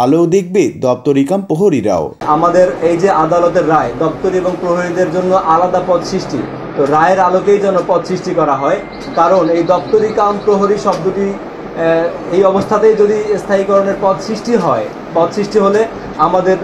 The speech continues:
Speaker 2: দুর্ভোগ থেকেই যাবে। এটা আমরা, এটা নিয়ে আমরা শঙ্কিত। কারণ দপ্তরি কাম প্রহরী যখনই থাকবে, তখনই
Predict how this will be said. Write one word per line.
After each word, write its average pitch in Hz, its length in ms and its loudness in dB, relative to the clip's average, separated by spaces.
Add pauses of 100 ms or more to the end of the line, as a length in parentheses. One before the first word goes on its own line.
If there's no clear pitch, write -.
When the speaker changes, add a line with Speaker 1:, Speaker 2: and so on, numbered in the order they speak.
Speaker 2:
দুর্ভোগ 185 300 2 (120)
থেকেই 185 260 2
যাবে। 151 280 2
এটা 156 180 2
আমরা, 160 160 2 (140)
এটা 170 120 0
নিয়ে 175 220 0
আমরা 165 200 -2
শঙ্কিত। 190 300 0 (540)
কারণ 165 180 2 (140)
দপ্তরি 208 440 2
কাম 196 240 2
প্রহরী 196 280 4 (100)
যখনই 196 320 0
থাকবে, 160 260 0
তখনই 180 420 -2